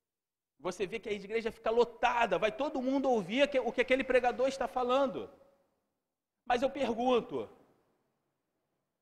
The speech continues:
você tem essa mesma curiosidade ou você tem esse mesmo impulso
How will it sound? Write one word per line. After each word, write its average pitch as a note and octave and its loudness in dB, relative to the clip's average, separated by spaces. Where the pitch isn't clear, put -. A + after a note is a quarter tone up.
você B3 4
tem A#3+ 0
essa A#3+ 2
mesma A#3 0
curiosidade G3+ 2
ou A3 2
você A3+ 0
tem A#3 -4
esse A3+ -8
mesmo B3 -6
impulso A3+ -8